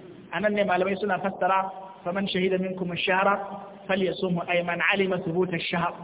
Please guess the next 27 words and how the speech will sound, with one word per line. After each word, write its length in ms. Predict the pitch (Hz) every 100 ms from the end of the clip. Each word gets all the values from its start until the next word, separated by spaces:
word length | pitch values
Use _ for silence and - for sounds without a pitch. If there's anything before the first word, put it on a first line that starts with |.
| - - - - - -
Wanda 260 | 180 175
ya 80 | 170 170
san, 540 | 220 226 - 220 - -
ya 80 | 185 -
tabbatar 520 | 220 - 226 220 214 - - - - -
da 60 | 170
wato 220 | 170 170
ainihin 540 | 185 196 190 190 190 -
shigan 280 | 180 175 196
wata, 340 | 220 226 196 - - - -
to 100 | 170
dole 260 | 160 196 185 185
sai 140 | 185 170
ya 60 |
azumi. 320 | 175 160 147 - - - - - - - - - - - - -
Haka 240 | 254 240
nan 260 | 226 226 226 226 220 - - - - -
na 160 | 175
biyu, 300 | 208 214 247 262 - - - - - - - - - - - - -
mutum 320 | 185 269 262
ya 80 | 226
furta 520 | - 254 - 202 190 - - - - - - -
abin 300 | 190 226 254
da 80 | 233
ya 120 | 214
ƙudurta 560 | 214 226 208 208 190 196
ɗin, 180 | 185